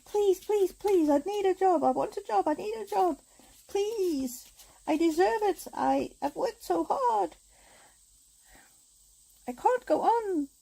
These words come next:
This business that I'm running is so difficult. Please. Nothing. Well, I had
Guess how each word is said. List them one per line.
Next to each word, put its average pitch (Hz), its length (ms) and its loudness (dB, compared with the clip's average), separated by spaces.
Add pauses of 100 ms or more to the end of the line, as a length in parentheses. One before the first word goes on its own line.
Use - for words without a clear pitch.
(100)
This 311 180 -4 (300)
business 370 380 0
that 330 140 2
I'm 320 140 2
running 349 320 2
is 262 200 0 (100)
so 415 400 -2
difficult. 359 540 -2
Please. 370 680 -2 (760)
Nothing. 185 540 4
Well, - 300 4
I - 60 -4
had 185 180 0